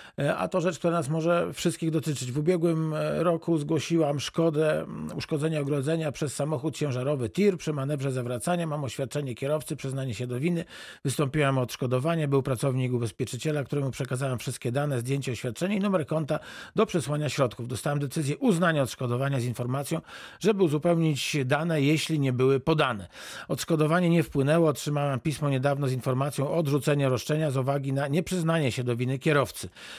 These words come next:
Mogłam złożyć reklamację, co uczyniłam. Minął miesiąc i nie otrzymałam żadnej informacji i nie mam odszkodowania. Dodam, że mam świadka naocznego, który ze względu na oświadczenie sprawcy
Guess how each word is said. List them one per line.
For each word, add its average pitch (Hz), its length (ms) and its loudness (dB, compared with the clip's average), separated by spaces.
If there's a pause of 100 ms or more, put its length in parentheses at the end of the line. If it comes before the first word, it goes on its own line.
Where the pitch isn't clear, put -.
(160)
Mogłam 143 340 2
złożyć 135 320 0
reklamację, 135 520 0
co 127 140 -2
uczyniłam. 143 520 2
Minął 131 240 2
miesiąc 139 380 0
i 147 60 -2
nie 165 100 2
otrzymałam 135 420 0
żadnej 131 240 0
informacji 123 640 -2
i 156 40 2
nie 139 100 2
mam 131 180 2
odszkodowania. 127 640 0
Dodam, 147 340 2
że 131 180 0
mam 127 180 0
świadka 143 380 -2
naocznego, 127 480 -2
który 139 220 0
ze 127 120 0
względu 131 320 0
na 131 80 0
oświadczenie 123 500 -4
sprawcy 131 440 -4